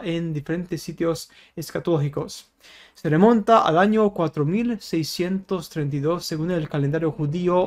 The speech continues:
o ochocientos setenta y dos des-, después de Cristo, ¿no? Cuando una pareja de ancianos judíos y sin hijos,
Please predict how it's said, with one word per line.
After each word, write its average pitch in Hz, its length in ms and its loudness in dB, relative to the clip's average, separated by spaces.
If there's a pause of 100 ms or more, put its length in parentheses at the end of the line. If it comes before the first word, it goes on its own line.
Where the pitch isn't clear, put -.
(140)
o 175 320 0
ochocientos 160 560 -4
setenta 151 280 -2
y 156 40 0
dos - 500 -4
des-, 175 260 -10
después 151 360 -6
de 143 80 0
Cristo, 143 320 -6
¿no? 214 160 -4 (600)
Cuando 175 240 4
una 247 220 6
pareja 214 380 2
de 190 80 2
ancianos 180 500 -2
judíos 156 600 -4
y 180 160 -8
sin - 540 -6
hijos, 208 640 -4